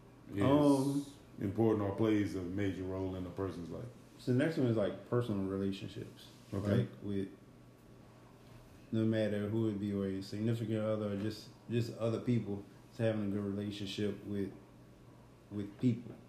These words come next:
Speaker 2: because
Speaker 1: Mm-hmm.
Speaker 2: that's who you interact with every day, and you, you know, you wanna maintain great relationships with people, um, just to, like, have people you can trust,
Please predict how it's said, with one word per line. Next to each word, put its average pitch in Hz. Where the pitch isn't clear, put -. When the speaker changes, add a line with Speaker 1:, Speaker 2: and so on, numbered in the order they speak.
Speaker 2:
because 107
Speaker 1:
Mm-hmm. 101
Speaker 2:
that's 110
who 123
you 113
interact 113
with 101
every 113
day, 104
and 104
you, 110
you 110
know, 107
you 107
wanna 107
maintain 104
great 101
relationships 98
with 101
people, 98
um, 101
just 107
to, 101
like, 110
have 127
people 123
you 113
can 98
trust, 98